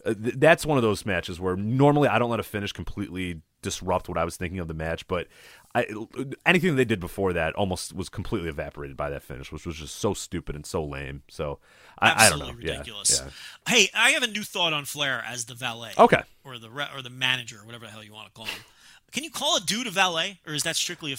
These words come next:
Speaker 1: Um,
Speaker 2: female
Speaker 1: we're,
Speaker 2: term?
Speaker 1: we're gonna do it 'cause
Speaker 2: A
Speaker 1: we don't
Speaker 2: dude can
Speaker 1: care.
Speaker 2: be a
Speaker 1: You know,
Speaker 2: valet,
Speaker 1: hey, we
Speaker 2: right?
Speaker 1: don't care. Yeah.
Speaker 2: So,
Speaker 1: We're not, we
Speaker 2: uh,
Speaker 1: don't, we're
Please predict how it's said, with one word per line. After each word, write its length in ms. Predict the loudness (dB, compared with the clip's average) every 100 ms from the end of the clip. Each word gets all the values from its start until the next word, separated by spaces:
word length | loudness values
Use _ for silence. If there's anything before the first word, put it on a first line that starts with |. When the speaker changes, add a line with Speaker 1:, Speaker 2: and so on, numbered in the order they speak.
| 6
Speaker 1:
Um, 300 | 10 10 8
Speaker 2:
female 60 | 6
Speaker 1:
we're, 60 | 4
Speaker 2:
term? 80 | 4
Speaker 1:
we're 60 | 4
gonna 100 | 6
do 140 | 6
it 80 | 6
'cause 100 | 4
Speaker 2:
A 40 |
Speaker 1:
we 40 | 6
don't 100 | 6
Speaker 2:
dude 40 |
can 80 | 8
Speaker 1:
care. 100 | 8
Speaker 2:
be 60 | 6
a 200 | 2 4
Speaker 1:
You 60 |
know, 60 | 6 8
Speaker 2:
valet, 20 |
Speaker 1:
hey, 40 | 8
we 40 |
Speaker 2:
right? 60 | 8
Speaker 1:
don't 120 | 6
care. 300 | 4 -2 -2 2
Yeah. 220 | 2 2 -4 -20 -20 -20 -20 -20 _ _ _
Speaker 2:
So, 340 | 0 0 0
Speaker 1:
We're 60 | 4
not, 120 | 6
we 60 | 8
Speaker 2:
uh, 20 |
Speaker 1:
don't, 160 | 8
we're 60 | 8